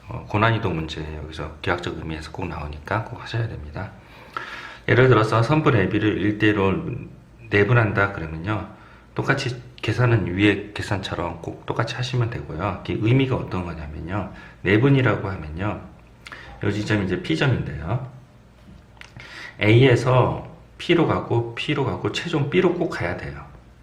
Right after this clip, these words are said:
근데 그 거리가 일 대 일이에요. 그러면 A에서 최종 B로 가는데 일 갔다, 이 갔다 이렇게 되려면 요 P가 이렇게 돼야 돼요. 여기가 이제 두 배 정도 많아야 되고요. 맞죠?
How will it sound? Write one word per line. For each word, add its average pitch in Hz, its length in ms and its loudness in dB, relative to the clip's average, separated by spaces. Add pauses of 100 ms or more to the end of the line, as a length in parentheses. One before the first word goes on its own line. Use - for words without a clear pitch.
(440)
근데 117 320 2
그 - 400 -2
거리가 95 1080 0
일 110 260 -2
대 113 100 2
일이에요. 80 520 -4 (640)
그러면 117 460 4
A에서 113 380 4
최종 143 300 -2
B로 143 260 0
가는데 87 640 -2 (380)
일 127 260 4
갔다, 113 480 4
이 90 200 0
갔다 95 500 0
이렇게 87 240 -8
되려면 80 520 -6
요 78 120 -6
P가 113 380 -2
이렇게 - 340 -4
돼야 - 200 -10
돼요. - 160 -14 (160)
여기가 82 280 -8
이제 76 200 -10
두 87 160 -6
배 87 80 -2
정도 78 260 -8
많아야 76 360 -8
되고요. - 580 -8 (720)
맞죠? - 380 -6